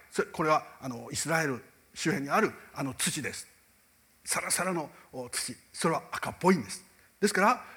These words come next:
えー、人、土から作られたので人と呼ばれた。アダムは百三十年生きて、彼に似た彼の形通りの子を産んだ。彼はその子をセツと名付けた。これが、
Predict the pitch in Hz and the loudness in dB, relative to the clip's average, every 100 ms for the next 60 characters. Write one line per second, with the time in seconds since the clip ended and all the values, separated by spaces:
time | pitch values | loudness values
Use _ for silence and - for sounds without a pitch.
0 | - 123 - 190 151 - - _ - - | -10 -6 2 2 2 -4 -20 _ -10 -6
1 | - - 151 - 156 135 143 208 202 - | 0 4 4 2 -2 0 -2 -4 -4 -4
2 | 139 220 147 135 113 - - - 262 269 | 0 2 2 0 -2 -10 -8 6 10 10
3 | 160 143 226 - - 196 226 254 233 143 | 8 2 2 2 0 2 2 0 -2 -2
4 | - - - 214 294 - - - 208 185 | -4 -8 -2 -2 -2 -8 -16 4 8 8
5 | 151 175 220 185 - - 226 208 165 - | 8 2 4 2 0 0 4 6 4 0
6 | 185 190 156 147 311 294 247 262 - 190 | 4 4 6 8 8 6 0 -2 2 4
7 | 190 - - 247 127 - - _ _ _ | 2 -2 0 2 2 -4 -12 _ _ _
8 | _ _ _ _ - 180 160 208 226 - | _ _ _ _ -2 2 6 6 6 -2
9 | 165 131 127 110 - 294 - - - - | 0 0 -4 -2 2 2 2 -6 -12 -14
10 | - 294 147 131 - - - - _ - | -6 -4 -4 -4 -6 -10 -14 -18 _ -8
11 | - 175 170 226 | 0 2 4 4